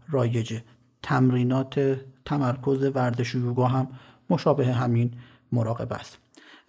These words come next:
جهانبینی بودایی مبتنی بر پذیرش دنیا با همه ناملایماتش هم به عنوان یک باور به تاباوری در ملایمات خیلی کمک می‌کنه که البته انجام این تکنیک، یعنی انجام مدیتیشن،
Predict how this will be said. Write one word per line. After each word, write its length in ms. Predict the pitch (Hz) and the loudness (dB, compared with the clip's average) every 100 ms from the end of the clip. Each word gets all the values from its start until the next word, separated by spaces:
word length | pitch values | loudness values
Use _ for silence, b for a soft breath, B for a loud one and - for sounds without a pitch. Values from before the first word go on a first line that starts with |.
| 139 127 123 | -6 -4 -2
جهانبینی 680 | 160 151 151 151 151 160 160 | 2 4 4 4 2 2 -2
بودایی 640 | 151 143 139 139 147 190 - | -2 0 4 4 2 0 0
مبتنی 400 | 135 139 131 131 | 0 2 4 4
بر 280 | 139 123 117 | 2 0 -2
پذیرش 500 | 143 131 127 135 127 | -2 0 0 0 0
دنیا 540 | 131 131 127 127 131 | 0 4 4 4 2
با 140 | 131 131 | 0 -2
همه 720 | 127 127 127 127 127 127 123 | -2 0 2 2 0 0 0
ناملایماتش 1080 | 127 127 127 120 120 120 123 151 - 139 139 | 0 0 0 0 0 0 2 2 0 -6 -2
هم 120 | 127 | 0
به 80 | 131 | 2
عنوان 240 | 127 147 | 2 2
یک 120 | 156 - - | 2 -2 -2
باور 460 | 139 127 135 143 139 B B B | 0 2 2 0 -2 B B B
به 80 | 139 | -6
تاباوری 580 | - 135 131 127 123 | -4 -2 -2 0 0
در 140 | 147 143 | 0 2
ملایمات 500 | 139 127 120 127 131 - - | 2 2 2 2 0 -4 -12
خیلی 240 | - 180 135 | -2 -2 0
کمک 280 | 120 117 - | -2 -2 -2
می‌کنه 400 | 120 120 117 123 - B B | -4 0 0 -2 -6 B B
که 80 | - | -2
البته 280 | 139 127 - - | 0 0 -2 2
انجام 400 | 143 135 139 127 | 2 4 4 4
این 160 | 131 | 2
تکنیک، 520 | 123 131 135 131 - - B B B | -2 -4 -2 -4 -6 -20 B B B
یعنی 180 | 135 131 | -2 0
انجام 420 | 127 127 127 127 - - | 2 2 2 0 -4 -2
مدیتیشن، 920 | 135 127 127 131 127 - 131 139 180 | 0 0 0 -2 -2 0 2 2 0